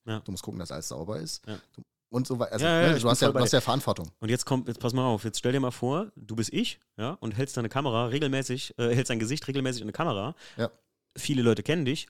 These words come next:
Speaker 1: und jeder möchte mit dir kurz mal quatschen. Und
Speaker 2: Ja.
Speaker 1: gerne. Und ich mach das gerne. Das ist der Punkt, ne?
Speaker 2: Ich
Speaker 1: Ganz
Speaker 2: mach das
Speaker 1: wichtig,
Speaker 2: auch
Speaker 1: liebe Leute.
Speaker 2: gerne.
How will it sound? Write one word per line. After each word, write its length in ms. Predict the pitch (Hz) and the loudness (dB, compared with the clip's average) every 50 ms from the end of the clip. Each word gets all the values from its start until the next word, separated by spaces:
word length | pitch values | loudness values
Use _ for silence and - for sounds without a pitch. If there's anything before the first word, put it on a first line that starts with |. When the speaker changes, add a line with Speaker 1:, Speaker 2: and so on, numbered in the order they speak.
| _ _ | _ _
Speaker 1:
und 160 | - 117 110 | -8 -6 -4
jeder 220 | 117 123 151 180 180 | -2 0 2 2 2
möchte 240 | 160 160 - 160 | 0 0 -2 -2
mit 80 | 151 139 | -4 -4
dir 100 | 143 120 | -4 -4
kurz 180 | - 139 131 - | -2 -2 0 0
mal 60 | 135 | 0
quatschen. 380 | 110 - 107 - - 90 87 - _ _ - | 0 0 -2 -2 -2 -6 -12 -14 _ _ -4
Und 80 | 117 | -2
Speaker 2:
Ja. 80 | 143 139 | 0 4
Speaker 1:
gerne. 320 | 139 127 127 120 101 95 | 4 4 4 4 2 2
Und 180 | - 135 - - | 0 -2 0 0
ich 140 | 143 - 127 | -2 -2 -2
mach 120 | 117 - | -2 -2
das 220 | - 104 95 - | -2 -6 -6 -4
gerne. 300 | - 127 120 131 123 98 | -4 -2 0 0 0 0
Das 100 | 90 107 | -2 -2
ist 80 | - - | 0 0
der 60 | 131 | 0
Punkt, 340 | - - 160 165 170 - - | 2 0 0 0 -2 -8 -6
ne? 140 | 107 117 170 | -2 -2 -2
Speaker 2:
Ich 80 | 226 | 0
Speaker 1:
Ganz 120 | - 156 175 | 2 2 2
Speaker 2:
mach 80 | 127 - | 4 2
das 40 | 160 120 | 2 2
Speaker 1:
wichtig, 60 | - | 4
Speaker 2:
auch 80 | 92 - | 4 4
Speaker 1:
liebe 100 | - - | 4 4
Leute. 80 | 95 107 | 4 4
Speaker 2:
gerne. 240 | 101 95 92 95 | 4 2 0 -2